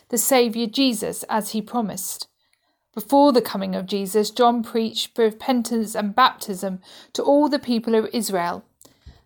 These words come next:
As John was completing his work, he said, "Who do you suppose I am? I am not the one who you are looking for, but there is one coming after me whose sandals I am not worthy to untie."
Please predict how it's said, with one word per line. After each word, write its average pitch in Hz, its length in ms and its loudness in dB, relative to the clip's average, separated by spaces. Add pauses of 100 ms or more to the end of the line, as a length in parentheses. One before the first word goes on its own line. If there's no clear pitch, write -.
(140)
As 214 200 0
John 247 320 4
was 247 160 0
completing 247 580 0
his 233 240 0
work, 196 320 0
he 214 80 0
said, 214 280 2 (360)
"Who 320 240 0
do 320 80 2
you 285 120 2
suppose 220 520 2
I 202 100 2
am? 196 400 0 (420)
I 233 100 4
am 240 120 6
not 277 200 4
the 254 160 0 (100)
one 202 160 2
who 214 220 -2
you 220 200 4
are 233 100 4
looking 247 300 0
for, 196 400 -8 (580)
but 226 120 2
there 240 160 8
is 233 120 4
one 233 280 2
coming 226 320 -4
after 285 400 2
me 185 240 -2
whose 220 240 -2
sandals 240 480 2
I 196 160 0
am 196 80 -2
not 214 200 -2
worthy 202 340 2
to 202 140 -10
untie." 196 640 -2